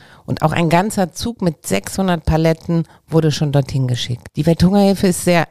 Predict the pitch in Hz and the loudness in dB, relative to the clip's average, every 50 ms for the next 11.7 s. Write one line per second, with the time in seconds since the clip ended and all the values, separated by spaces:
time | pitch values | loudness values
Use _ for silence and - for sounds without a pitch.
0 | _ 156 156 160 165 175 226 - - 220 226 220 208 240 - - 208 - - 208 | _ -2 0 2 2 2 2 2 4 2 2 2 2 -2 -2 -2 -4 -2 0 0
1 | 196 202 202 208 202 226 226 226 226 - 175 160 151 170 147 156 170 185 180 170 | 0 0 0 -2 -4 -4 -6 -6 -2 -2 0 2 2 2 2 2 2 2 2 2
2 | 156 - - - 156 180 185 - - - - - - 160 - 151 156 160 165 165 | 0 0 -2 -2 0 0 0 -2 -4 -6 -6 -2 -2 0 2 2 2 2 0 -2
3 | - _ _ _ 143 175 175 - 214 185 190 190 190 196 - 208 196 185 190 185 | -4 _ _ _ -6 -4 0 0 0 2 2 0 0 0 -2 -4 -2 -2 -2 -4
4 | - _ - 156 170 180 208 240 285 - _ - - - - - - - - - | -2 _ 0 0 2 2 2 2 0 -2 _ -12 -12 -10 -4 -4 -2 -2 0 0
5 | 156 175 208 247 240 - - - - - 170 156 175 175 151 - - 151 160 175 | 0 2 0 0 -2 -4 -8 -8 -6 -6 -4 -2 -2 -4 -4 -2 0 2 2 2
6 | 190 - - - - 143 - - - - 220 240 247 247 226 226 220 - - 214 | 0 -2 -6 -6 -6 -6 -4 -2 2 4 4 4 4 2 2 0 -2 0 0 2
7 | 208 208 208 208 214 214 214 208 185 - - - - - 165 165 175 165 160 - | 2 4 4 2 2 2 0 -2 -6 -10 -16 -20 -8 -4 -2 0 2 0 0 -2
8 | - - - 165 170 156 156 156 151 - - - 175 170 165 165 180 202 214 214 | -6 -6 -4 0 0 0 0 -2 -4 -6 -8 -6 -4 0 0 2 2 2 2 0
9 | 208 196 175 151 180 196 190 185 196 - - 190 185 185 185 - 180 175 175 170 | 0 -2 -2 -2 -2 -2 0 0 -2 -2 0 0 0 0 0 0 -2 -2 -2 -4
10 | - 175 170 175 - - 175 175 180 185 180 175 - - _ - 160 175 202 208 | -4 -4 -6 -6 -6 -6 -4 -4 -2 -4 -4 -6 -8 -12 _ -6 -4 -2 0 2
11 | 202 190 165 156 175 170 175 180 180 - - 175 175 | 2 0 0 0 0 0 0 0 -2 -4 -4 -6 -6